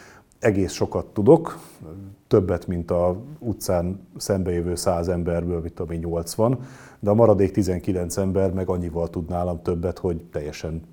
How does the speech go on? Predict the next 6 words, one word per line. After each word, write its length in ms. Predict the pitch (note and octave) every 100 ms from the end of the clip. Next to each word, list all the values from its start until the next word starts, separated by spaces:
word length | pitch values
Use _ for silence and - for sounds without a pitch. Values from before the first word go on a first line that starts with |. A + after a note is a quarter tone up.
| - - -
hülyének 420 | E2+ E2 D#2 D#2+ -
tűnök 300 | E2+ D#2+ -
mellettük. 600 | F2 F#2+ F#2 - B2+ - - - - -
Ö, 300 | - B2 A#2+ A#2+ - - - D#3 C#3+ E3+ C#3+ D3+ -
átlagot 560 | F3 C3 - G#2 G#2 G#2+
meghaladó 600 | G2+ - F2 E2+ F2+